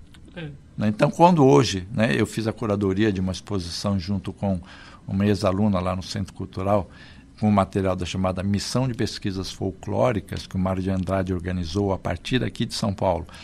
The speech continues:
Speaker 2: pra ir pro Norte e Nordeste e trazer filmes, fotos, gravações,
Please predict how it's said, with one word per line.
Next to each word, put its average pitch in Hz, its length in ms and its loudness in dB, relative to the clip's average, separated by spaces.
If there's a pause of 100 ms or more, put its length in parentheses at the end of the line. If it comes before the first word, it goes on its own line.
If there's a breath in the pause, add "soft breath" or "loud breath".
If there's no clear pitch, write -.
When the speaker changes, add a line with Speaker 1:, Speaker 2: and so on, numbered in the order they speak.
(280 loud breath)
Speaker 2:
pra 98 180 0
ir 110 160 4
pro 107 140 -8
Norte 110 440 2
e 113 40 0
Nordeste 95 640 -2
e 104 80 -6
trazer 95 640 -4
filmes, 98 960 -2
fotos, 98 920 2
gravações, 95 880 -2